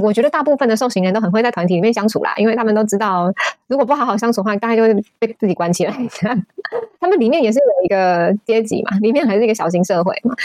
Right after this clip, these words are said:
然后，对啊，对啊。然后，嗯，再来就是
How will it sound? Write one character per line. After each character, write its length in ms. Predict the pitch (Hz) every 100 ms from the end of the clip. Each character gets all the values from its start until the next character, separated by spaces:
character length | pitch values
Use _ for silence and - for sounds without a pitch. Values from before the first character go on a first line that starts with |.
| - -
然 140 | - 214
后， 120 | 233 - _ _ _ _ _ _ _ _ _ _
对 120 | 208 202
啊， 160 | 175
对 140 | 170 170
啊。 180 | - 233 - -
然 140 | - 226
后， 200 | 269 220 - - _ _ _ - _ -
嗯， 260 | 208 185 190
再 120 | 240
来 220 | 190 - 214
就 100 | 226
是 380 | 226 214 196